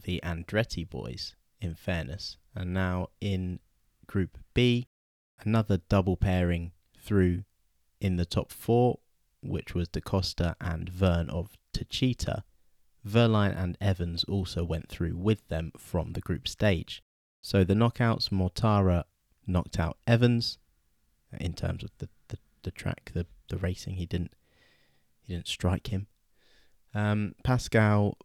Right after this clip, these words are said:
Verline defeated Nick Cassidy. Again, in, in terms of the format, they're not. Um, and then Verne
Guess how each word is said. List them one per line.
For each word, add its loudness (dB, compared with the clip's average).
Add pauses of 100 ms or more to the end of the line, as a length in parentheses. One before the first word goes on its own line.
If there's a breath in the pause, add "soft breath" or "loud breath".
(100)
Verline 2 (1300)
defeated -2 (180)
Nick -4
Cassidy. -2
Again, -4
in, -8 (100)
in -20
terms -6
of -10
the -6
format, -6
they're -8
not. -8 (1200 loud breath)
Um, 4
and 2
then 6
Verne 6